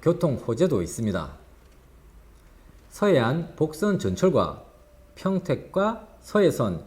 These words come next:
경부 고속선 연결로 인한 안중에서 서울까지 약 삼십 분 거리 안에 들어오게 될 것입니다. 이를 연결하는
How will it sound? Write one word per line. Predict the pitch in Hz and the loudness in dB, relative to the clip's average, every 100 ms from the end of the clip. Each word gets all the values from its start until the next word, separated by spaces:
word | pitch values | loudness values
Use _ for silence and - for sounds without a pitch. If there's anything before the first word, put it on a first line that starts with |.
| - | -12
경부 | - 98 113 143 208 | -4 -2 -2 -2 -2
고속선 | 208 98 160 160 175 131 | -2 -4 -2 -2 0 2
연결로 | 190 175 113 | 2 4 2
인한 | 90 107 131 80 71 - - - - - | 2 0 -2 -4 -8 -18 -20 -20 -20 -14
안중에서 | 95 104 117 165 127 117 104 98 | -6 -4 -2 -2 -2 0 0 0
서울까지 | 87 123 127 160 143 98 80 - - - | 0 2 2 2 -2 -2 -8 -12 -20 -10
약 | 95 127 - - - - - - | -4 -4 -6 -20 -20 -20 -20 -14
삼십 | - 269 269 - | -6 -4 -6 -6
분 | 123 107 | -6 -4
거리 | 98 104 | -2 -2
안에 | 117 127 92 78 78 - - - - | -2 -2 -2 -4 -10 -18 -20 -20 -12
들어오게 | - 135 151 139 104 82 | -2 2 2 2 0 -2
될 | - | -2
것입니다. | - 175 113 85 76 71 - - - - - - - | 0 0 0 -6 -8 -14 -20 -20 -20 -20 -20 -20 -6
이를 | 208 196 170 | 0 4 6
연결하는 | 156 160 147 127 135 123 131 92 | 6 4 2 2 2 2 0 -2